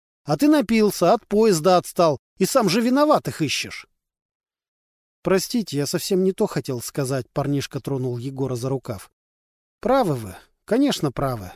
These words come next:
Надо было не водку в глотку заливать, а о доме думать. Ладно,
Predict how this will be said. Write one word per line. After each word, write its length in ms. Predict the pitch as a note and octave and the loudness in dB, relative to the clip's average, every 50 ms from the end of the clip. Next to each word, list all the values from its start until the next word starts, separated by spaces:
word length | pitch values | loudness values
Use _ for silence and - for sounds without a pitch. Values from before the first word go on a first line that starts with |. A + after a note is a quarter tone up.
| _ _ _ _ _ - | _ _ _ _ _ -4
Надо 240 | A3 B3+ A#3+ G#3+ | -2 -2 0 0
было 160 | G3 G3 F#3+ F#3 | 2 2 4 4
не 160 | F3 F3+ F#3 | 6 4 4
водку 320 | G#3 A#3 A#3 - - - | 4 2 -2 -2 -2 -6
в 100 | C#3 B2 | -6 -4
глотку 360 | C3 C3+ D3 D3+ B2 - - | -2 0 0 0 0 -2 -4
заливать, 480 | C3 B2+ D3 C#3+ D3 C#3+ C#3 C3 - G3+ | -2 0 0 0 2 2 0 0 0 2
а 160 | G#3+ G#3 F#3 | 2 4 4
о 40 | D3+ | 2
доме 320 | C3 C3 D3 D#3 D3+ D3 | 2 2 0 2 2 0
думать. 460 | B2+ A#2 C#3 C3+ A#2+ G2+ F#2 - - _ _ _ _ _ _ _ _ _ _ _ _ - | 0 -2 -2 -4 -4 -4 -6 -12 -16 _ _ _ _ _ _ _ _ _ _ _ _ -4
Ладно, 500 | F3+ A3 B3 A#3+ A3 D#3+ A#2+ G#2+ F#2 - | -2 0 2 2 2 0 0 -4 -12 -14